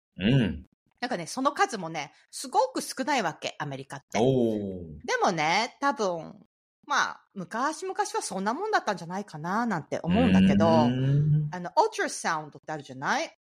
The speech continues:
Speaker 2: えっと、
Speaker 1: 超音波。
Speaker 2: 超音波。超音波。
Speaker 1: うん。
Speaker 2: 超音波検査なんかも、日本だと毎回してくれてたような気がするんだよね。ほら、私って三十
Speaker 1: うん、うん。
Speaker 2: 週ぐらいまで日本でいたじゃない？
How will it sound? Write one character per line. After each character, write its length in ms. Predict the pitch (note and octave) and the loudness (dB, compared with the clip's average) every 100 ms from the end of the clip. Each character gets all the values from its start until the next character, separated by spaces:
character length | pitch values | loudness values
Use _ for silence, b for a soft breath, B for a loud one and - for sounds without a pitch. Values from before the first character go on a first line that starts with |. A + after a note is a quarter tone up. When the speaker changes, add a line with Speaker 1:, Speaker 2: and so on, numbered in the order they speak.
| - | -14
Speaker 2:
え 60 | |
っ 60 | C3+ - | -14 -14
と、 420 | D2+ B1 - - _ _ - | -16 -14 -18 -20 _ _ -6
Speaker 1:
超 260 | A#2 A#2 | 0 2
音 140 | A2 G3+ | 0 0
波。 80 | |
Speaker 2:
超 160 | - G#4 | 2 4
音 120 | G#4 | 4
波。 200 | G#4 - - _ _ | 0 -2 -6 _ _
超 160 | - G#3+ | -12 -8
音 220 | F#3 F#3+ | 2 4
波。 80 | G#3+ | 4
Speaker 1:
う 40 | |
ん。 160 | E3+ D2 B - | 0 -6 B -2
Speaker 2:
超 120 | G4+ | 0
音 80 | A4 | 2
波 100 | A#4 | 2
検 220 | A#4 B4+ | 2 4
査 100 | G#4 | 4
な 120 | G#3+ | 2
ん 80 | D#3+ | 0
か 120 | - | -6
も、 460 | C#3 D#3 E3+ D#3+ D#3 | -10 -6 -6 -6 -6
日 120 | F3+ | -6
本 240 | A3 G4 A4 | -2 -2 0
だ 140 | D#4 | -2
と 240 | - D#3 b b - | -2 -10 b b -6
毎 280 | - E4+ | 0 0
回 260 | - B4+ A#4+ | 2 2 2
し 60 | - | 0
て 80 | |
く 100 | A4+ | 0
れ 80 | A4+ | 0
て 60 | A4 | 2
た 80 | A4 | 0
よ 60 | |
う 20 | |
な 80 | C4+ | 0
気 80 | B3 | -2
が 100 | F#3+ | -4
す 100 | G3 | -4
る 80 | D#3+ | -6
ん 20 | |
だ 80 | F3 | -6
よ 40 | |
ね。 60 | - - | -8 -4
ほ 60 | |
ら、 100 | G4+ B | -4 B
私 280 | - - G#3+ | 0 4 4
っ 40 | G3+ | 2
て 60 | |
三 260 | - F#4+ A4 | 0 0 2
十 100 | A#4+ | 4
Speaker 1:
う 20 | |
ん、 40 | |
う 40 | - | 2
ん。 20 | |
Speaker 2:
週 160 | A4+ A4+ | 2 2
ぐ 80 | |
ら 100 | A4+ C#4 | 2 2
い 40 | |
ま 160 | G3 E3+ | 0 -2
で 240 | G#3 G3 | 0 0
日 100 | F#3+ | -2
本 200 | B3 C#4+ | -4 -4
で 80 | F3+ | -6
い 80 | D3 | -4
た 140 | G3+ | -4
じ 80 | D#3 | -4
ゃ 40 | |
な 180 | B2 | -4
い？ 40 | E3 | -2